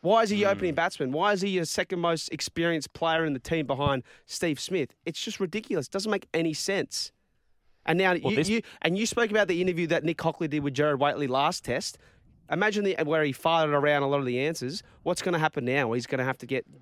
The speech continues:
Speaker 1: he's gonna answer all these questions from journalists and media alike.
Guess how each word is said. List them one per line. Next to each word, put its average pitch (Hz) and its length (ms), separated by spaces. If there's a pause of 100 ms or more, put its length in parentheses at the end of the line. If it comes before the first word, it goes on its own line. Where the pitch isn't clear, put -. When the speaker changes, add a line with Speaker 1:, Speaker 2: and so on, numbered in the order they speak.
(260)
Speaker 1:
he's 139 160
gonna 139 160
answer 127 280
all 123 140
these 123 200
questions 120 420
from 117 180
journalists 120 480
and 113 100
media 110 280
alike. 101 420